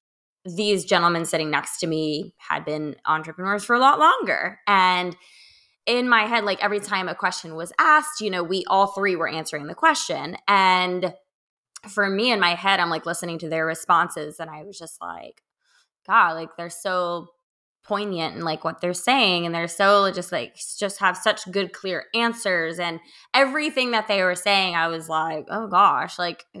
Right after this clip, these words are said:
they just sound so much more impressive than I did." Um,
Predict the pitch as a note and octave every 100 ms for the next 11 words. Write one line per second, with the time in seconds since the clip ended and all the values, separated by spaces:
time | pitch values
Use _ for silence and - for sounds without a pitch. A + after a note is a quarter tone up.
0 | - - F3+ F#3+ F#3 G3+ G#3 F#3+ F#3 F3
1 | - F#3 F3+ F3+ E3 - F3+ - - E2+
2 | - _ - F3+ E3+ D3+ D3+ C#3+ - -
3 | - G3+ - - - - _ F#3+ F#3+ F3
4 | E3 C#3+ C#3+ E3+